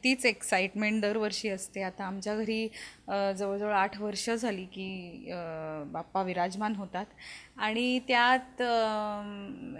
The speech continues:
ही जी मूर्ती आहे ती आता चेहरे आम्ही लाँच केले. अम, आर्टिकलद्वारे, अ, सगळ्यांच्या समोर आलं आणि एक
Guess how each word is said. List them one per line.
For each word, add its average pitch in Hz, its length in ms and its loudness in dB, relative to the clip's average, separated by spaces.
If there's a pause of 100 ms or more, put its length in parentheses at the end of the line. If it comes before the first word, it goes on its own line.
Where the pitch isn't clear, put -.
(120)
ही 233 340 2
जी 320 120 0
मूर्ती 285 380 2
आहे 240 280 2
ती 262 640 2
आता 254 400 0 (160)
चेहरे 214 300 2
आम्ही 208 480 0
लाँच 185 300 -2
केले. 170 380 -6 (480)
अम, 165 440 -8
आर्टिकलद्वारे, 190 1500 0
अ, 170 300 -4
सगळ्यांच्या 196 760 0
समोर 185 360 -2
आलं 180 260 -4
आणि 185 180 -6
एक 196 80 -10